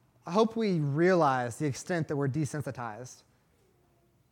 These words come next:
Like, I don't know where that is for you. That's gonna be different across this room. Like, like, you know what you watch. You know what you think. You know your thoughts. You know your heart, which is what Jesus is talking about. Like,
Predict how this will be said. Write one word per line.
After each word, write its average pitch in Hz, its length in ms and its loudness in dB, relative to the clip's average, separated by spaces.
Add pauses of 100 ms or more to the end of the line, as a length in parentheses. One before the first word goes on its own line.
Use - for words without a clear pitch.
Like, 170 400 6
I 175 80 6
don't 214 140 8
know 196 240 8
where 180 280 8
that 175 160 10
is 165 140 4
for 151 120 -2
you. 131 200 -2
That's 147 180 0
gonna 185 160 0
be 165 80 6
different 151 360 2
across 139 320 -2
this - 160 -12
room. 120 320 -10
Like, 160 320 2 (520)
like, 143 280 0 (160)
you 180 180 2
know 214 180 8
what 190 140 6
you 170 140 4
watch. 135 280 2
You 185 60 4
know 190 140 4
what 185 120 4
you 165 60 4
think. 151 220 -4
You 160 80 -2
know 190 140 0
your 160 120 4
thoughts. 117 340 -6
You 185 140 0
know 185 420 4 (640)
your 160 120 -2
heart, 123 280 -2 (600)
which 147 180 -10
is 135 80 -4
what 156 160 0
Jesus 143 220 -2
is 127 60 -8
talking 131 300 -4
about. 113 280 -10 (2250)
Like, 170 320 2